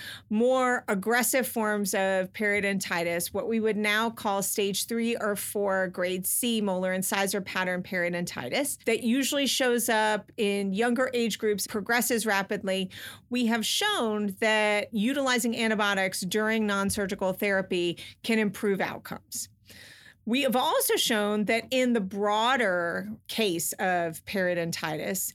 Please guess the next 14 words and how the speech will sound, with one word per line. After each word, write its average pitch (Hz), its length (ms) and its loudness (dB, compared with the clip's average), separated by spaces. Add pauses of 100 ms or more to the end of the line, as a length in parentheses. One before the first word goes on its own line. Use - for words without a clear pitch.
(140)
on 254 240 4
the 277 120 4
whole, 247 440 2
there 208 260 0
is 214 640 2 (160)
a 202 540 2
marginal 226 1080 2
or, 202 280 0
or 220 140 2
maybe 226 400 2
slightly 262 560 0
more 226 240 2
than 214 140 0
marginal, 185 400 0